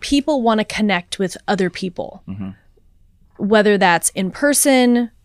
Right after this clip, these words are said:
Speaker 1: via Instagram, Facebook, whatever. Um, so I do ma-, most of my marketing is through Instagram.
Speaker 2: Mm-hmm.
Speaker 1: And I f-,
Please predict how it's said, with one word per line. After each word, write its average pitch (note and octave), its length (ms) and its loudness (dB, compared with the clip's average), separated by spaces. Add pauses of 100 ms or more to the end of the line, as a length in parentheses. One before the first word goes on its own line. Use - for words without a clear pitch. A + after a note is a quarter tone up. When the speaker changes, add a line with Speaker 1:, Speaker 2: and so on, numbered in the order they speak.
(100)
Speaker 1:
via F#3 280 -2
Instagram, G#3 800 2
Facebook, F3 840 0
whatever. B2 500 -4 (420)
Um, F3+ 480 0 (840)
so G#3+ 640 4 (1000)
I A3+ 180 6
do B3+ 200 6
ma-, A3+ 500 6
most C4 500 6
of D4+ 100 4
my A#3 180 6
marketing G3 540 2 (100)
is A3+ 480 4
through F#3+ 320 0
Instagram. - 640 -4 (120)
Speaker 2:
Mm-hmm. F2 200 -12 (1080)
Speaker 1:
And G3+ 200 2
I F#3 80 4
f-, - 260 -6